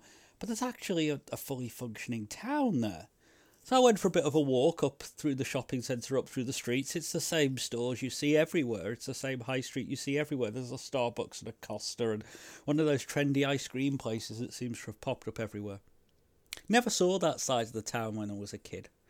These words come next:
I remember there was something about Woolworths being open on a Sunday because it was in a seaside resort, and so there was some special dispensation from Sunday trading laws, but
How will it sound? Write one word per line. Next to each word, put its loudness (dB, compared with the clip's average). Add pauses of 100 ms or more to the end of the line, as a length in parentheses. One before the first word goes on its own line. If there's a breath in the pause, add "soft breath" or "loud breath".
(360 loud breath)
I 2
remember 8
there 6
was 8
something 2
about 0 (100)
Woolworths 0
being -6
open -4
on -4
a -6
Sunday 0
because -8
it -8
was -6
in -8
a -4
seaside 0
resort, 2
and -8
so -2
there -4
was -6
some -4
special -6
dispensation -4
from -12
Sunday -2
trading -2
laws, -4
but -6